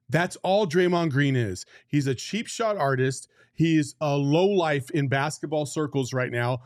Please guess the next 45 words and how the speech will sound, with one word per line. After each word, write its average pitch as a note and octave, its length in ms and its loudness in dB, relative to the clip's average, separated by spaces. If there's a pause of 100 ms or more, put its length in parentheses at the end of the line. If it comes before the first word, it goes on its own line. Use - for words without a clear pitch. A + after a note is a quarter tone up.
(180)
because E3 280 0
it's E3 140 -4
a D#3 40 -4
repetitive F3+ 680 0
issue. B2+ 480 -4 (280)
And D#3+ 280 0
the, D#3 100 2
the D#3+ 200 -2
problem A#3+ 440 0
with G#3+ 240 0
front F#3+ 280 0
runners, C3+ 460 0
and C#3 120 -8
that's E3 180 -4
what F3+ 140 -4
Draymond D#3 380 0
Green C3+ 220 0
is, A#2 260 -2
he's C3 160 -6
a C3 40 -6
flat D#3 300 -2
out D#3+ 180 -4
front C#3+ 260 -2
runner, G#2 340 -8 (280)
is C#3 140 -2
that D#3+ 220 -2
when D3+ 140 0
things A3 300 -2
start G#3+ 220 -8
to F3 60 -4
fall F3+ 220 0
apart F3 300 0
around F#3 420 0
you, C#3 240 -4 (240)
you F#3+ 160 0
start F#3+ 280 -4
to E3 100 -2
grasp D3+ 400 0
at D3+ 140 -4
straws C#3+ 440 0
and C#3+ 120 -4
you C#3+ 60 -2
start C#3+ 260 -6
to B2+ 80 -8
panic. D3 480 -2